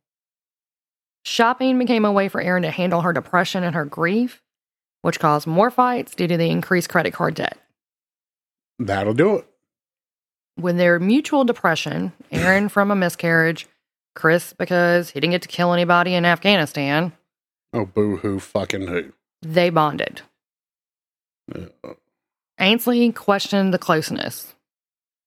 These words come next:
Speaker 1: She was like, "Aaron, is there something going on?" Aaron's like, "No, he's cute, but, you know, we're just friends."
Speaker 2: I
Speaker 1: It
Speaker 2: call bullshit.
Speaker 1: Isabel,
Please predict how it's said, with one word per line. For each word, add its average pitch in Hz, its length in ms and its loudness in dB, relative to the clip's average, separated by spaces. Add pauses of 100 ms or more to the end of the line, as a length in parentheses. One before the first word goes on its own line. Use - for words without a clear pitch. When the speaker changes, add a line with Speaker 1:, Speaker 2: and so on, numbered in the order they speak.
(140)
Speaker 1:
She 190 60 -10
was 160 80 -4
like, 160 360 0 (460)
"Aaron, 185 300 0
is 175 220 -2
there 165 260 -2
something - 200 -8
going 160 220 0
on?" 240 300 4
Aaron's 180 240 2
like, 160 200 -6
"No, 233 300 4
he's 226 180 0
cute, 220 380 2
but, 165 280 2
you 165 100 -4
know, 147 120 -4
we're 151 140 -4
just 160 220 -4
friends." - 500 -6 (1600)
Speaker 2:
I 107 100 2
Speaker 1:
It 98 60 2
Speaker 2:
call 101 160 2
bullshit. 95 520 -4 (240)
Speaker 1:
Isabel, 226 880 2